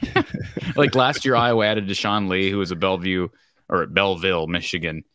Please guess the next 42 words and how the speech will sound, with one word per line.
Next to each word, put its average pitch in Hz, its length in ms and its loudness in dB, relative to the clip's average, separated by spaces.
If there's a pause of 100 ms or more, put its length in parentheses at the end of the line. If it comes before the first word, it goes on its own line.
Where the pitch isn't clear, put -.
(240)
corner. 80 440 -4 (340)
Um, 78 260 -2
but - 100 0
I, 107 160 2
I 104 120 0
just 104 180 -4
don't 87 180 -2
know 90 180 0
of 87 80 -2
anybody. 82 460 -4
Uh, 85 180 -6 (120)
they're, 117 200 0
they're 131 280 0
probably, 107 580 0 (540)
you 98 80 -6
know, 90 80 -2
still 101 200 -2
talking 95 320 0
to 90 40 -2
some 90 180 -6
kids, 87 300 -4
but, 87 240 -2 (480)
um, 80 300 -4
it's 139 160 0
basically, 120 400 2 (840)
coaches 151 340 2
are 101 100 2
right 98 240 2
now, 85 320 -2
they're, 98 240 2
they're 117 180 2
pretty 117 280 0
much, 98 420 -2 (1000)
I - 80 -6
mean, 90 160 -4
they're, 101 260 0
they're 101 300 2
all 101 400 2
in 98 200 0
on 90 60 -2
the 87 80 -4
portal, 85 340 -4